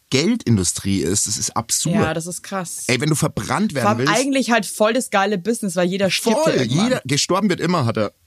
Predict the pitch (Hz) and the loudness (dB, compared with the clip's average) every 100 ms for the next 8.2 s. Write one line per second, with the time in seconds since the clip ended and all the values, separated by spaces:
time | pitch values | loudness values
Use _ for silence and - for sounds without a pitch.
0 | - 113 113 104 107 113 - 110 101 104 | -8 -2 0 0 0 -2 2 2 2 2
1 | 101 92 98 92 110 - 117 113 120 110 | 2 2 -2 0 -2 0 0 2 2 2
2 | 107 117 127 - 107 - 117 117 117 156 | 0 -2 -4 -2 -4 -2 0 2 2 0
3 | - 123 160 - 113 123 - 160 202 - | 0 0 -2 -4 -6 -6 -2 -2 -2 -4
4 | 165 - 104 107 101 120 - 151 135 - | -4 -2 0 2 2 0 0 -2 -2 -2
5 | 110 165 104 80 80 80 92 151 - 110 | -2 0 0 0 0 0 0 -2 2 4
6 | 127 202 - - 220 185 165 156 131 175 | 6 6 4 0 0 0 0 2 2 2
7 | 175 170 117 117 107 - 113 113 160 180 | 2 0 0 2 2 2 2 0 0 -4
8 | - | -10